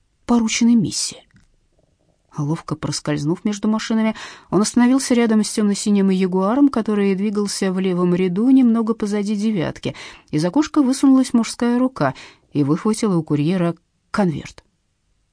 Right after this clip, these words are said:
Жанна снова высунулась в окно и уставилась на ягуар. «Кажется, я знаю, чей это красавец»,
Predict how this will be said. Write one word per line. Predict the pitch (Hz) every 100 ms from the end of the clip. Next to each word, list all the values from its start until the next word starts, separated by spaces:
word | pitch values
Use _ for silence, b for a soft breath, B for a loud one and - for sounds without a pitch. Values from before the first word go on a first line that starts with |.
| _
Жанна | 143 170 233
снова | - 254 240 233
высунулась | 226 - 233 226 -
в |
окно | 214 220 220 B B B B -
и | 170
уставилась | 156 214 247 254 262 190
на | 196
ягуар. | 226 220 240 185 139 - _ _ _ _ _ _ _ _ B B _ -
«Кажется, | - 160 - - - 196
я | 202
знаю, | 190 156 135 123 139 B B B B B _
чей | - - 156
это | - 151 _ _
красавец», | - 180 - 143 - - -